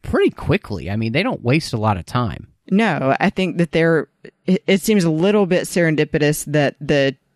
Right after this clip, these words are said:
Speaker 2: stars of each field are, happen to be married to each other. <laughs> Um, but, it,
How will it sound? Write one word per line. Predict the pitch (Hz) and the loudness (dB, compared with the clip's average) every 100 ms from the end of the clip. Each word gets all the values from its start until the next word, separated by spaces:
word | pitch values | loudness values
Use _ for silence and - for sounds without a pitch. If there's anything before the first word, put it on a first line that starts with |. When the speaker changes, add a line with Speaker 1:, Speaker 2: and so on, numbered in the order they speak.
| - | -12
Speaker 2:
stars | - - 170 160 156 151 143 | -8 0 2 4 4 4 2
of | 151 | -2
each | - 143 - - | -2 -2 -2 -2
field | - 147 135 139 | 2 2 2 2
are, | 87 131 131 135 | 0 -2 -2 -2
happen | 156 139 147 143 | -2 0 0 -2
to | 147 | 0
be | 139 | 2
married | 135 139 139 - | 2 2 0 0
to | 131 | -2
each | 123 160 | 0 -2
other. | 135 156 196 190 | 0 2 2 0
<laughs> | - - 453 - 302 - | -4 -10 -10 -8 -8 0
Um, | 165 160 151 151 160 - - - | 2 4 4 2 -2 -4 -16 -6
but, | 190 175 | -2 2
it, | 170 | 0